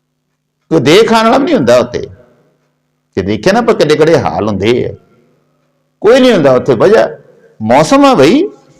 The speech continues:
ਠੰਡਾ, ਕੌਣ ਠੰਡਾ ਰਜਾਈ ਉੱਠ ਹੁੰਦਾ ਇਹਦੇ। ਪਰ ਜੇ ਅੰਦਰ ਗੁਰੂ ਨਾਨਕ ਸਾਹਿਬ ਬੈਠਾ ਹੋਵੇ, ਫਿਰ ਨਹੀਂ ਇਹ ਤੈਨੂੰ ਕਰ, ਕੁਛ ਕਰ ਸਕਦੇ।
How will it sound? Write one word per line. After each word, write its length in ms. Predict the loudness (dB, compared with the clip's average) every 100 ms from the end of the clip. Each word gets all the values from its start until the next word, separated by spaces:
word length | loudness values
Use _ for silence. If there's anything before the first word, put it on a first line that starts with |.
| _
ਠੰਡਾ, 340 | -10 -4 -4
ਕੌਣ 340 | -4 -2 0 2
ਠੰਡਾ 340 | 0 0 0
ਰਜਾਈ 280 | 0 -2 -6 -8 -12
ਉੱਠ 180 | -6
ਹੁੰਦਾ 360 | -4 -2 -4 -6 _ _ _ _ _ _ _ _ _ _ _ -2
ਇਹਦੇ। 180 | 2 2
ਪਰ 240 | 2 0
ਜੇ 180 | 2 0
ਅੰਦਰ 220 | 2 2
ਗੁਰੂ 180 | 2 0
ਨਾਨਕ 380 | 0 0 -2 -2
ਸਾਹਿਬ 260 | 0 2
ਬੈਠਾ 380 | 2 2 2 2
ਹੋਵੇ, 260 | 2 0 -2 -10 -20 _ _ _ _ _ _
ਫਿਰ 180 | -4 -2
ਨਹੀਂ 140 | 0 0
ਇਹ 140 | 0
ਤੈਨੂੰ 280 | -2 -2 0
ਕਰ, 160 | -2
ਕੁਛ 300 | -2 -8 -6
ਕਰ 180 | -2 -4
ਸਕਦੇ। 380 | -4 -10 -12